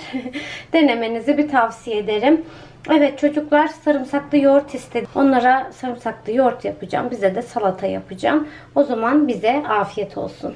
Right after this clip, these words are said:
Yemeğimizi yedik. Şimdi çocuklara karpuz doğradım. Bu da Kutay'la Emrah'ın olur. Ben de hemen kendime bir duş atacağım arkadaşlar. Gerçekten çok terledim. Özellikle kızartma yaparken.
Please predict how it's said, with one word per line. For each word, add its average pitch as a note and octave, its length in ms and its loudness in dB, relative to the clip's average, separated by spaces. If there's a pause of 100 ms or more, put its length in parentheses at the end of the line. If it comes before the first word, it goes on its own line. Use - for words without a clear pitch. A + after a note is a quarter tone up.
(120)
Yemeğimizi A#3+ 720 0
yedik. A#3 680 -2
Şimdi B3 680 -6 (240)
çocuklara A#3+ 680 -2 (680)
karpuz - 680 -4 (1200)
doğradım. A#3 600 -4
Bu B3 100 -10
da C4 120 -4
Kutay'la A#3+ 420 -2
Emrah'ın A#3 560 2
olur. B3 360 -4 (1200)
Ben A3 200 0
de A3+ 40 -4
hemen A3+ 340 2
kendime A3 500 0
bir A3+ 140 -2
duş - 260 -6
atacağım G3+ 540 -4
arkadaşlar. G#3+ 720 -4
Gerçekten G#3+ 540 -6
çok - 340 -12
terledim. G3+ 480 -4
Özellikle G3+ 560 -2
kızartma G3+ 540 -2
yaparken. G#3+ 720 -4